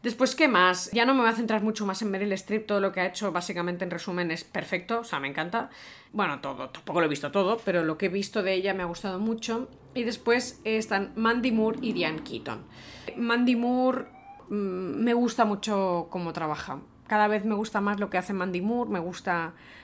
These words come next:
el, el material que saca, pues, mm, se, se asimila un poco a lo que, a lo que me gusta a mí. No lo he visto todo, of-, mm, claro, pero me gusta. Y lo mismo con Diane Keaton. Diane Keaton no lo he visto todo,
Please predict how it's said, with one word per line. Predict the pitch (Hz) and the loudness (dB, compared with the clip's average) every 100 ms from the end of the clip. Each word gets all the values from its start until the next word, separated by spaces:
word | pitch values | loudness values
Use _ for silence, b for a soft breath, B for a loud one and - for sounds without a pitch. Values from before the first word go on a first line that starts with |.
| B - | B -8
el, | 190 180 175 170 | -4 -2 0 -2
el | - 190 | -2 -2
material | 185 180 175 180 185 | 0 0 0 0 0
que | |
saca, | 190 233 208 185 | 0 0 0 -2
pues, | 165 170 190 | -4 -8 -8
mm, | 135 151 226 - - - 190 | -8 -10 -12 -18 -20 -16 -10
se, | - 185 151 - | -4 -2 -2 -4
se | - 196 | -8 -8
asimila | 170 175 175 | -6 -4 -2
un | 175 | -2
poco | 170 | -2
a | 165 | -2
lo | 156 | -2
que, | 160 147 | -2 0
a | 131 | 0
lo | 147 | -2
que | 147 | -4
me | 151 | -6
gusta | 156 - 165 | -6 -6 -4
a | |
mí. | 202 233 233 B B B | -2 -2 -6 B B B
No | 233 254 | 6 8
lo | |
he | 208 | 8
visto | 214 202 | 4 0
todo, | 214 214 247 190 | 0 2 2 0
of-, | - - - | -4 -14 -12
mm, | 156 147 | -10 -8
claro, | 151 170 190 226 - | -2 0 0 -2 0
pero | 175 156 156 | 2 2 0
me | 202 214 | 0 0
gusta. | 180 - - - - - - - - - - | -2 -4 -14 -18 -20 -20 -20 -20 -20 -20 -4
Y | 262 269 269 | 4 6 8
lo | 247 | 6
mismo | 233 202 240 | 6 2 0
con | 202 | 0
Diane | 165 156 160 | 2 2 0
Keaton. | 156 160 147 | -4 -4 -2
Diane | 214 226 | 0 0
Keaton | 247 269 254 185 | 0 0 2 0
no | 160 | 0
lo | 139 | -2
he | |
visto | 131 - | -4 -8
todo, | - 214 214 247 349 | -2 2 4 4 2